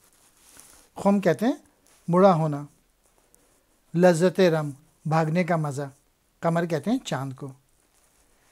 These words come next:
लिबास नौ नया लब-, नया लिबास, गर्दिश कहते हैं चक्कर काटना। आईन मुस्लिम यानी कानून को कहते हैं या ऐसे उसूल जो कि सब ने तस्लीम किए हुए हों।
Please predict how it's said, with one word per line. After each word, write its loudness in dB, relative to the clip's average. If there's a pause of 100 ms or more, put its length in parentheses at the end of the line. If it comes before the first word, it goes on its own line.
(120)
लिबास 2
नौ -2 (200)
नया 0
लब-, -6
नया 2
लिबास, -6 (800)
गर्दिश 0
कहते -2
हैं 0
चक्कर -4
काटना। -8 (1500)
आईन 4
मुस्लिम -4 (1000)
यानी 0 (800)
कानून 6
को 0
कहते -2
हैं -6 (360)
या 0
ऐसे 0 (220)
उसूल 2
जो 0 (120)
कि -2 (1200)
सब -2
ने -2
तस्लीम -2
किए -2
हुए -6
हों। -12